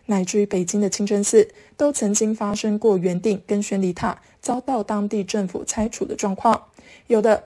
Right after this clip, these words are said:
被用中国式的屋顶来取而代之。著名回族诗人安然，本名崔浩信，二零一九年接受德国之声访问时表示，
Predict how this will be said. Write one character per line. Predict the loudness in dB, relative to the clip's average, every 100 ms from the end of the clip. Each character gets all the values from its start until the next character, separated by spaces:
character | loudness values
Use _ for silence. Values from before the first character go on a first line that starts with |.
| -2
被 | 0 0
用 | 0 -2 -2
中 | -2 -2
国 | -2 -2
式 | -2 -2
的 | -2
屋 | -4
顶 | -2 -2
来 | 0 -2
取 | -4 -6
而 | -4
代 | -2 -2
之。 | 6 8 8 4 -20 _ _ _ _ -20 -4
著 | -2
名 | 2 2 2
回 | 2 0
族 | 0 -2
诗 | 0 2
人 | 2 0
安 | -2 0
然， | 0 0 -4
本 | -4 0
名 | 0 0
崔 | -2 -2
浩 | 0 0
信， | 2 2 0 _ -4
二 | 0
零 | 0 0
一 |
九 | -2 -2
年 | 0 -2 -2
接 | 0 0
受 | 0 -2
德 | -2 -2
国 | -2 -2
之 | -4
声 | -4 -4 -4
访 | -4
问 | -4 -4
时 | -4
表 | -4 -4
示， | 2 4 4